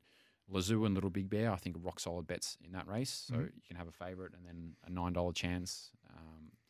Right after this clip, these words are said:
Speaker 1: spread out your stake a bit. You have a big bet on the, on the favourite and a small bet on the,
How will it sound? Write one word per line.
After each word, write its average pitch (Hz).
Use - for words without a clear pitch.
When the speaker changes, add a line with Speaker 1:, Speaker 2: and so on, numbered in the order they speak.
Speaker 1:
spread -
out 82
your 85
stake 90
a 92
bit. 98
You -
have 80
a 82
big 85
bet 87
on 85
the, 87
on 85
the 82
favourite 87
and 85
a 87
small 90
bet 87
on 90
the, 90